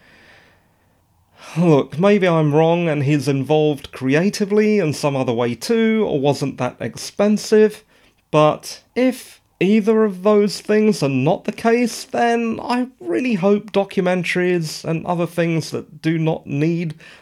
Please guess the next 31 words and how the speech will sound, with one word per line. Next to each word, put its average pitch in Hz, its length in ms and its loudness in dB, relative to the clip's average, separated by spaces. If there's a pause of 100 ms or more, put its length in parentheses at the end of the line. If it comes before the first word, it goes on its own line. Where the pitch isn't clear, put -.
celebrity 151 720 -4
voices 170 640 -2
stop - 560 -8
shopping 190 560 -2
for 147 260 -2
celebrity 139 640 -2
voices 127 720 -2
and 123 280 -2 (220)
use 214 300 2
other 156 180 0
people. 110 500 -10 (880)
Honestly, 202 520 2 (180)
I 151 100 -4
don't 190 260 2
have 175 180 0
a 180 240 2
<laughs> 135 80 -4
grudge 156 500 -4
against - 320 -6
Andy 135 260 -2
Serkis. - 640 -8 (180)
He 156 220 -8
did 156 240 -2
a 160 40 0
good 147 300 0 (240)
in 147 300 0
Jury, 208 580 4 (340)
he 147 240 -2
did 151 200 -2
a 139 60 0
good 143 380 -2